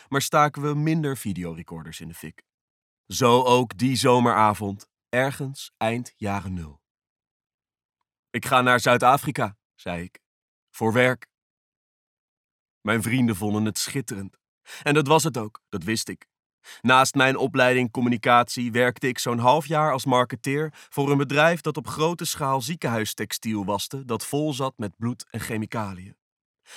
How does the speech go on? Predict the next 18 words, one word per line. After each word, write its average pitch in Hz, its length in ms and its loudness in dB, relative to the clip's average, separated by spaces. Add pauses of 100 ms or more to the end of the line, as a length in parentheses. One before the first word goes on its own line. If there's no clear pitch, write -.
Het 135 200 2
leek 160 240 4
wel 160 220 6
echt 165 240 0
werk 147 340 2
en 135 180 -4
alles 170 280 0
wat 165 160 -2
met 139 160 -4
school 175 240 -4
te 165 120 -4
maken 139 340 0
had, 110 240 -8 (100)
kwam 147 300 -2
op 117 140 -10
het - 120 -14
tweede 208 300 -6
plan. 92 300 -12